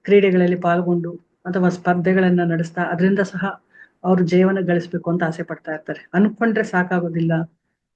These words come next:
ಅನ್ಕೊಂಡಿದ್ದಕ್ಕೆ ನಾವ್ ಎಷ್ಟು ಶ್ರಮ ಪಟ್ಟಿದೀವಿ, ಹಾಗೆ ಆ ರಿಸಲ್ಟ್ ಏನು ಅನ್ನೋದು ನಮಗ್ ಗೊತ್ತಾಗುತ್ತೆ. ಇನ್ನೊಂದು ಸಲ ನಾವ್ ಅನ್ಕೊಳ್ತಾ ಅನ್ಕೊಳ್ತಾ ಮಾತ್ರ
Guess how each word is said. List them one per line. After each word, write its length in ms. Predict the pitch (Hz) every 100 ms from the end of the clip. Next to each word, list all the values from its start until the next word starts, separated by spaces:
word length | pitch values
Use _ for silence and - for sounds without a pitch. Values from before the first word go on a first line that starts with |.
| _ _ _
ಅನ್ಕೊಂಡಿದ್ದಕ್ಕೆ 640 | 185 220 220 233 233 220 208
ನಾವ್ 160 | 185
ಎಷ್ಟು 200 | 175 -
ಶ್ರಮ 320 | 180 170 180
ಪಟ್ಟಿದೀವಿ, 720 | 208 202 185 190 185 185 226 - _
ಹಾಗೆ 440 | - 180 190 185 -
ಆ 120 | 165
ರಿಸಲ್ಟ್ 400 | 165 170 208 190
ಏನು 180 | 185 185
ಅನ್ನೋದು 200 | 175 180
ನಮಗ್ 240 | 190 165 160
ಗೊತ್ತಾಗುತ್ತೆ. 460 | 160 160 160 160
ಇನ್ನೊಂದು 380 | 165 202 202 185
ಸಲ 200 | 175 175 165 -
ನಾವ್ 140 | 165 156
ಅನ್ಕೊಳ್ತಾ 520 | 165 180 202 190 175
ಅನ್ಕೊಳ್ತಾ 380 | 175 185 180 170
ಮಾತ್ರ 360 | 165 170 208